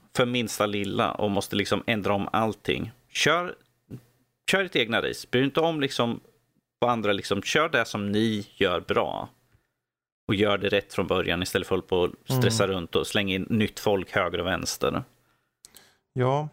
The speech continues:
Speaker 1: Ja.
Speaker 2: vi får se. Som sagt, det här är ju vad det rapporterats om och det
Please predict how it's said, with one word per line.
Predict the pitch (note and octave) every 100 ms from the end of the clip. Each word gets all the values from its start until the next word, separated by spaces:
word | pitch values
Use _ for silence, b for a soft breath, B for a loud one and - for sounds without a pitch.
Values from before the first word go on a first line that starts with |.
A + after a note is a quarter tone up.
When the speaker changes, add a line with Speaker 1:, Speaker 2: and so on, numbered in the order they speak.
| -
Speaker 1:
Ja. | - - -
Speaker 2:
vi | C#3+
får | - G3
se. | F#3 - F3+ A#2+
Som | C3 C3
sagt, | C#3+ B2
det | D3
här | C3 D#3 D#3+
är |
ju | D#3
vad | C#3+ C3+
det | C#3
rapporterats | B2+ - B2 - C#3+ B2+ A#2 -
om | A2 A2
och | A2+
det | A#2+ A#2+